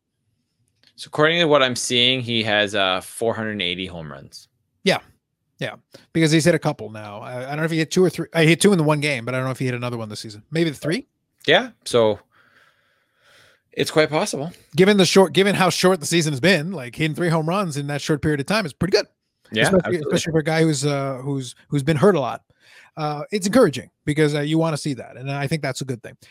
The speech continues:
Speaker 2: So let me kinda segue quickly into,
Speaker 1: Can I say
Speaker 2: uh,
Speaker 1: one thing first, though,
Speaker 2: go ahead.
Speaker 1: before we move into, I know, I'm sorry, I'm ruining your segue here,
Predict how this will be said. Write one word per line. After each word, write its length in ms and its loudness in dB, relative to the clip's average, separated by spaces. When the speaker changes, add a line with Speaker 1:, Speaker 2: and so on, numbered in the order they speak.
Speaker 2:
So 140 0
let 80 2
me 40 -14
kinda 140 0
segue 380 -2
quickly 340 -6
into, 160 -10
Speaker 1:
Can 100 2
I 60 6
say 160 2
Speaker 2:
uh, 60 0
Speaker 1:
one 140 0
thing 180 -4
first, 260 -4
though, 100 -2
Speaker 2:
go 120 0
ahead. 100 2
Speaker 1:
before 140 4
we 60 -4
move 180 -6
into, 340 -4
I 80 -2
know, 280 -6
I'm 100 -12
sorry, 320 0
I'm 260 -4
ruining 320 -6
your 80 -10
segue 320 -6
here, 240 -6